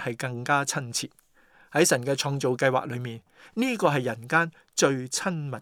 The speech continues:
嘅關係。到咗創世記二章二十五節，經文卻係話，當時夫妻二人赤身露體，並不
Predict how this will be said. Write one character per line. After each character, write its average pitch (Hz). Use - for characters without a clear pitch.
嘅 113
關 117
係。 127
到 156
咗 147
創 139
世 131
記 123
二 120
章 180
二 123
十 123
五 117
節， 143
經 262
文 117
卻 135
係 131
話， 117
當 226
時 113
夫 226
妻 208
二 131
人 107
赤 135
身 180
露 120
體， 127
並 110
不 147